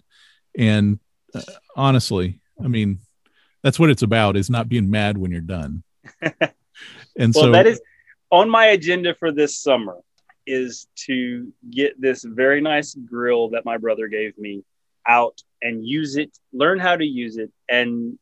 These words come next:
Speaker 2: and grill at least a couple of times,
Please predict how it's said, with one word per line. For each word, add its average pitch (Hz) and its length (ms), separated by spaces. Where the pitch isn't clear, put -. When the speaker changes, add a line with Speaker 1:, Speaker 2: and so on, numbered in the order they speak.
Speaker 2:
and 117 380
grill 120 540
at 117 100
least 135 460
a 135 40
couple 120 400
of 113 60
times, 104 400